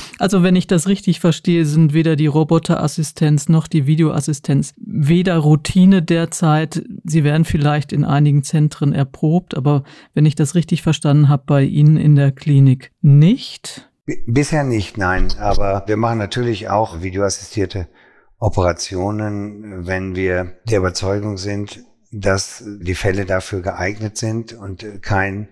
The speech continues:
Speaker 2: onkologisches Risiko für den Patienten dabei entsteht. Das ist im Moment bei Pencoast beziehungsweise S S T aus unserer Sicht sicherlich noch nicht gegeben und deswegen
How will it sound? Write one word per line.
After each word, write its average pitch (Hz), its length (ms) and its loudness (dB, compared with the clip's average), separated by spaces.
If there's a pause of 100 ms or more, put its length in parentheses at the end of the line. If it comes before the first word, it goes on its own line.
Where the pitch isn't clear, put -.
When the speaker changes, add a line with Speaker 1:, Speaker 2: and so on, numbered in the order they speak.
Speaker 2:
onkologisches 95 1160 -4
Risiko 101 520 -4
für 90 160 -8
den 87 180 -8
Patienten 90 460 -8
dabei 85 320 -6
entsteht. 85 720 -10 (560)
Das 101 180 2
ist 101 140 -10
im 101 120 -8
Moment 92 420 -8
bei 90 240 -2
Pencoast 92 580 -8
beziehungsweise 90 540 -12
S 92 180 -10
S - 200 -12
T 92 440 -4
aus 104 180 2
unserer 98 300 -4
Sicht 87 200 -10
sicherlich 92 380 -6
noch 95 140 -8
nicht 104 220 -10
gegeben 92 640 -6 (600)
und 95 200 -4
deswegen 95 480 -6